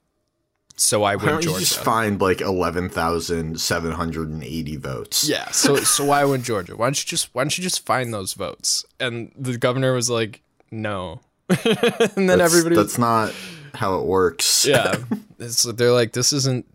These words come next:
Speaker 1: this isn't two thousand in Florida."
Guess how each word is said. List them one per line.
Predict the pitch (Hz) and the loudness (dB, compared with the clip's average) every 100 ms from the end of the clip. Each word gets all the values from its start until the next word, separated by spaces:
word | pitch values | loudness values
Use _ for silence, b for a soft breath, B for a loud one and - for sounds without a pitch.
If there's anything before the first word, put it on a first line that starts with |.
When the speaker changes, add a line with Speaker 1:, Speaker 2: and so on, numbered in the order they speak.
| _ | _
Speaker 1:
this | 110 - | -2 0
isn't | 131 127 117 - _ 107 | 0 -2 -2 -6 _ -10
two | - 120 | -6 -4
thousand | 117 110 110 104 90 85 - - _ | 0 0 0 -2 -8 -12 -16 -20 _
in | 113 104 | -10 -8
Florida." | - 110 104 92 69 117 | -8 -2 -2 -2 -4 -8